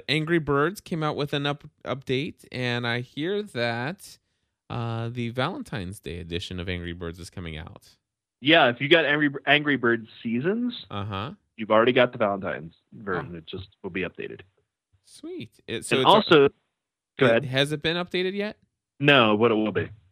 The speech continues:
Speaker 1: Oh, okay.
Speaker 2: Yeah,
Speaker 1: Well,
Speaker 2: so
Speaker 1: I'll
Speaker 2: if you've
Speaker 1: be
Speaker 2: already got it, and if you don't, go, go download it. You can play the Halloween and Christmas themes. And they just released an update to Angry Birds. And also,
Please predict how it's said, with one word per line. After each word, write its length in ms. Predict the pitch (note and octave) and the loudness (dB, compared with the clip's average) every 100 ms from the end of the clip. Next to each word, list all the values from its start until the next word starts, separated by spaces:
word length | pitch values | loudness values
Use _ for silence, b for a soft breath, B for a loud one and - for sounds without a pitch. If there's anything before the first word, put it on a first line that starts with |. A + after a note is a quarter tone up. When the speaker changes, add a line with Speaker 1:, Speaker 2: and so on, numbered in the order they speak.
| - | -6
Speaker 1:
Oh, 200 | G2 G2 | -4 -4
okay. 320 | - C#2+ D2 _ _ _ _ | -6 -12 -14 _ _ _ _
Speaker 2:
Yeah, 180 | - - | -8 -6
Speaker 1:
Well, 20 | |
Speaker 2:
so 60 | G#2 | -4
Speaker 1:
I'll 40 | A2 | -2
Speaker 2:
if 80 | C3 | 4
you've 80 | D3+ | 6
Speaker 1:
be 40 | |
Speaker 2:
already 180 | D3+ F#2+ | 6 4
got 260 | B2+ D3 | 4 4
it, 160 | E2+ E2+ _ _ _ _ - | 4 -2 _ _ _ _ -8
and 80 | A2 | -6
if 100 | G2 | 0
you 60 | |
don't, 240 | A2 F#3 - | 4 4 2
go, 120 | A2 - | -4 2
go 120 | C3 | 4
download 400 | B2+ C#3 D#3 G2+ | 6 6 6 6
it. 80 | F#2 | 4
You 80 | F#2+ | 0
can 100 | G2+ | -2
play 260 | A#2 G#2 | 2 4
the 180 | F#2 F2+ | 4 2
Halloween 500 | F#2 A#2 G#2 G#2+ A2 | 4 6 8 6 4
and 440 | - G2+ F2+ F2+ F2+ _ | 2 2 2 2 -4 _
Christmas 340 | F#3 F#3 - - | 2 4 2 0
themes. 380 | F2 D#2+ D#2 - _ _ _ _ _ _ _ _ | -4 -4 -8 -12 _ _ _ _ _ _ _ _
And 120 | - C#3 | 6 8
they 100 | D3 | 8
just 200 | F3 F#3+ | 8 8
released 240 | F3+ F#3 | 8 6
an 80 | D#3+ | 4
update 240 | D3 D#3+ | 6 6
to 60 | C3+ | 6
Angry 240 | A#2 A2 | 6 4
Birds. 340 | G2 G2 G#2+ - | 4 4 4 2
And 160 | A2 G#2 - | -2 2 6
also, 720 | G#3 C#4+ - A#2 G#2 C#3+ | 6 8 6 8 8 4